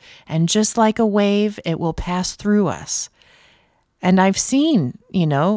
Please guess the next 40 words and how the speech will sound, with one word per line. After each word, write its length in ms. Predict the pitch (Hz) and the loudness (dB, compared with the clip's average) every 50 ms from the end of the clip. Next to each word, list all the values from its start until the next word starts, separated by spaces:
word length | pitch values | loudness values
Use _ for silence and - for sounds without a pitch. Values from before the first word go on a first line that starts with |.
| 208 - | -4 -6
lots 420 | - 175 190 214 233 247 - - | -8 -8 -6 -4 -4 -4 -4 -4
of 60 | 247 | -2
different 280 | 247 233 - 247 226 214 | -2 -2 0 0 0 0
people 260 | 254 254 - 214 220 | 0 -2 -2 -4 -4
talking 360 | - 214 226 240 240 - 277 | 0 2 2 2 0 0 -2
about 300 | 277 233 185 160 139 135 | -2 0 0 0 0 -2
it 200 | 123 98 - - - | -4 -6 -6 -6 -4
and 160 | 196 175 175 | -2 -2 0
how 340 | 175 185 180 180 180 180 180 - - - - - - | 0 2 2 2 2 2 0 -4 -14 -20 -20 -20 -18
freeing 720 | - - - - 226 254 269 294 302 311 285 220 165 160 147 | -14 -10 -6 -2 2 2 4 4 4 4 4 4 2 0 0
that 240 | 143 139 135 127 127 | -2 -2 -4 -4 -4
is. 540 | 131 127 120 82 80 - - - - - _ _ _ _ _ _ _ _ _ _ _ _ _ _ _ _ _ _ _ | -6 -6 -6 -8 -8 -6 -6 -6 -6 -6 _ _ _ _ _ _ _ _ _ _ _ _ _ _ _ _ _ _ _
Because 360 | - 196 - - 208 202 190 | -4 -2 2 2 2 2 4
then 180 | 196 214 226 240 | 2 2 4 4
you 100 | 240 240 | 2 2
can 180 | - - 214 208 | 2 2 2 2
see, 260 | 202 - 247 254 233 | 2 0 -2 -2 -2
"Oh, 160 | - 202 208 | 0 2 2
it 80 | 208 196 | 2 4
doesn't 300 | - 208 208 220 214 - | 2 2 4 4 2 4
mean 160 | 202 190 185 | 4 4 4
anything 380 | 185 185 190 190 - 202 185 175 | 4 4 2 2 2 2 0 2
about 500 | 165 165 - 185 190 214 233 233 - - | 0 0 0 0 2 2 2 2 0 -2
me. 260 | 180 156 156 151 151 - - - - - - | -2 -2 -2 -4 -6 -8 -14 -20 -18 -8 -2
I'm 140 | - 175 175 | 0 0 2
just 260 | 175 190 185 - - | 2 0 0 -2 -4
experiencing, 1200 | 180 170 - - - - 202 220 226 233 226 214 190 175 165 - - 165 156 156 151 151 151 147 _ _ - - - _ _ _ _ _ _ _ _ _ _ - | -6 -4 -4 -6 -4 -2 0 2 4 4 4 4 4 2 0 0 0 0 0 0 0 -2 -4 -4 _ _ -20 -20 -20 _ _ _ _ _ _ _ _ _ _ -4
you 160 | - 185 180 | 0 2 4
know, 200 | 175 170 165 160 | 4 4 4 4
a 80 | 160 156 | 4 4
moment 420 | 160 170 185 196 202 190 175 - | 4 4 4 4 2 2 0 -2
of 120 | 165 160 156 | -6 -8 -6
grief 380 | - 175 196 220 214 196 - | -4 -2 -2 -2 -2 -4 -4
around 300 | 170 156 160 156 160 165 | -6 -4 -4 -2 -2 -2
that 260 | 165 156 151 143 76 | -2 -2 -4 -4 -6
loss, 540 | 117 165 170 196 220 214 147 - - - - | -6 -4 -2 0 0 0 0 -2 -4 -6 -8
whatever 400 | - - 160 156 160 156 165 156 | -4 -2 0 0 0 0 -2 -2
that 260 | 151 143 135 - - | -2 -2 -4 -4 -4
loss 340 | - 143 127 123 147 - - | -4 -4 -4 -4 -4 -4 -4
is. 540 | 196 233 240 190 147 147 143 - - - | -2 0 0 0 -2 -2 -4 -4 -6 -6